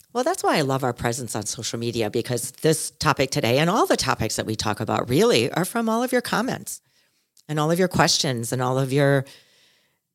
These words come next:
askings of things, of how to do different things in life and what do we do. And we share our personal experiences. And the one today has really been up, I think, for a lot of people. I'm getting, I'm getting a lot of, not so much questions from people about this, but just, "Gosh, what do we do?"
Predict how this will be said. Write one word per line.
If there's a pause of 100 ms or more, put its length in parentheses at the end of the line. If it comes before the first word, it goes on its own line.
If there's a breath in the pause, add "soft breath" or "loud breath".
(480)
askings
of
things,
of
how
to
do
different
things
in
life
and
what
do
we
do.
And
we
share
our
personal
experiences.
And
the
one
today
has
really
been
up,
I
think, (580 soft breath)
for
a
lot
of
people.
I'm
getting,
I'm
getting
a
lot
of, (460 loud breath)
not
so
much
questions
from
people
about
this,
but
just,
"Gosh,
what
do
we
do?"